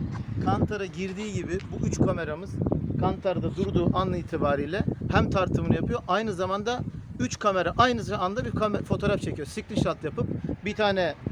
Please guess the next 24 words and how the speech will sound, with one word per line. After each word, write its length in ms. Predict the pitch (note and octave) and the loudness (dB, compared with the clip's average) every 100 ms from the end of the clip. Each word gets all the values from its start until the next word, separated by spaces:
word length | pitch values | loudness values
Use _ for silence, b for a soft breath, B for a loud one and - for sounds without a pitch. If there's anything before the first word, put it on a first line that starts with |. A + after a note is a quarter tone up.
| - - | -6 -2
buradaki 340 | F3 G3+ A3+ | 0 0 0
bilgisayarımıza, 800 | A3 G#3+ G#3 A3 G#3+ G#3+ F#3+ G#3+ G#3+ - - - | -4 -6 -4 -2 0 -2 0 0 -2 -10 -14 -6
bir 80 | G3+ | -2
tane 260 | F#3+ G3 D#3+ | 2 2 2
benim 200 | E3+ G#3+ | 0 -2
bilgisayarıma, 560 | A3 A3 A3+ A3 A#3 F3+ | -4 -4 -4 -2 -4 -4
bir 80 | F#3+ | -4
tane 280 | A3+ A3+ A3+ | -2 -2 0
de 60 | A#3+ D#3+ | -4 0
belediyenin 500 | F3 G3 G3+ B3+ B3+ | 4 4 4 0 0
ana 260 | F3 G#3 B3+ | 0 2 4
omurgasında 680 | A#3 G#3 F3 F#3 - F#3 F#3+ | 2 2 0 0 -2 -4 -2
bulunan 300 | F#3+ G#3+ B3+ | -2 -2 -2
server 380 | - - G#3+ A3+ | -2 4 4 4
sistemindeki 600 | D#3+ - G3 F#3 F#3+ F#3+ | -4 -6 -4 -4 -6 -6
bilgisayara 420 | G3 F#3 - G#3 | -6 -6 -2 0
anlık 300 | A#3 A3+ G3+ | 2 2 2
olarak 220 | F#3+ A#3 | 2 0
fotoğraf 400 | - G#3 G3 E3+ | 0 -2 0 -2
atıyor. 240 | D3 C#3+ A#2 | -4 -8 -4
Hem 140 | F3+ | -2
tartımı 480 | G#3+ A#3 - A#3 F#3 - B B - | -2 -4 -4 -4 -4 -8 B B 2
hem 180 | E3+ G#3+ - | 2 2 -4
plakaları 520 | F#3 A3 B3 B3 B3 | -2 0 2 4 4